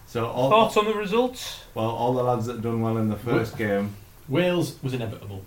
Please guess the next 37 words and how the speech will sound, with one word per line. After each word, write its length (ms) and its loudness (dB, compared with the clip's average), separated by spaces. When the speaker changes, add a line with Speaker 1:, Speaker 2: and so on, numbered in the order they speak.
Speaker 1:
Yeah. 280 -4
Speaker 3:
Inevitable. 640 -8
Speaker 2:
There 180 -8
was 140 -4
more. 200 2
Check 220 0
that. 140 -2
What 200 -4
did 140 -2
that 180 4
for 100 -8
that 160 4
Wales 300 4
game? 260 -2
It 80 -4
was 360 -4
the 120 -6
lads 260 4
that 140 -2
started 360 6
that 160 -2
game 260 -2
had 180 -6
played 360 0
more 300 2
games 640 -2
in 140 -4
the 60 -4
Championship 600 -4
than 100 -4
what 120 -4
they 60 -6
had 120 -4
in 80 -4
the 60 -2
Premier 340 -2
League. 220 -2